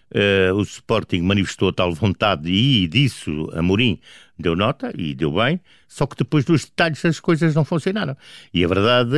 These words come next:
é que acaba por ser a Juventus a marcar em primeiro lugar, eh, enfim, o tal golo estranho que Amorim fala, mas na verdade, eh, concretizou, não perdoou. Pronto, acaba, pois, por haver uma jogada em que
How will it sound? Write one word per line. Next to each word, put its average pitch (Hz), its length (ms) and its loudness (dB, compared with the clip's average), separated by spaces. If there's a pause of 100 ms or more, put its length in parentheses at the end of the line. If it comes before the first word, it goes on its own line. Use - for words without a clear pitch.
é 139 40 -4
que 110 320 2
acaba 98 340 0
por - 120 -8
ser 98 280 0
a 82 60 -2
Juventus 82 340 -2
a - 20 -2
marcar 78 320 -2
em 71 60 -6
primeiro 87 300 -2
lugar, 185 200 2 (680)
eh, 101 680 2 (300)
enfim, 240 280 -2
o 143 100 0
tal 185 260 0
golo 113 320 2
estranho 135 600 0
que - 120 -4
Amorim 90 320 0
fala, 107 420 0 (840)
mas - 280 2
na 117 180 0
verdade, 135 520 2 (100)
eh, 113 420 2
concretizou, 185 640 2 (180)
não 139 340 4
perdoou. 180 500 2 (800)
Pronto, 90 200 -4
acaba, 107 280 -2
pois, 113 240 2
por 95 180 -4
haver 92 480 0
uma 73 560 -6
jogada 90 340 0
em 85 120 -2
que 82 420 0